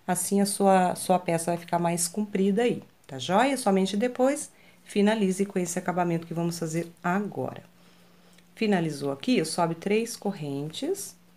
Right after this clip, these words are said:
laça o fio, vem no intervalo e faz três pontos altos. Lembrando que, se o seu ponto for mais soltinho, você pode fazer apenas dois pontos altos aqui, ao invés de três, tá?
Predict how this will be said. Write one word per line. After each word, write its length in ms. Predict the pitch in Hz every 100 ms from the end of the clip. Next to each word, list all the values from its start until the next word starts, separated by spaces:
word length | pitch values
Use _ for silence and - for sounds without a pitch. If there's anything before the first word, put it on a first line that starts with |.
| _ _ _ _ _ _ _ _ _ _
laça 440 | - 190 208 254 262
o 20 |
fio, 320 | 254 - 196
vem 160 | 202 214
no 80 | 247
intervalo 560 | 240 208 180 180 185
e 60 | 202
faz 320 | 202 190 -
três 440 | - 190 202 214
pontos 500 | - 208 202 202 220
altos. 340 | 156 131 127 -
Lembrando 520 | 165 170 180 196 240
que, 280 | 254 160 135
se 180 | - 190
o 40 |
seu 180 | 185 202
ponto 340 | 202 160 151
for 260 | - 160 147 -
mais 360 | - 160 180 196
soltinho, 720 | - 143 - - 294 240 139
você 240 | 139 170 185
pode 240 | 175 165
fazer 300 | 165 165 160
apenas 600 | 156 - 160 190 269 - -
dois 560 | 143 156 147 151 170 -
pontos 440 | 202 202 202 226
altos 320 | 185 185 -
aqui, 340 | 220 220 170 -
ao 160 | 190
invés 360 | 214 226 139 139
de 100 | 190
três, 460 | - - - - -
tá? 320 | 160 233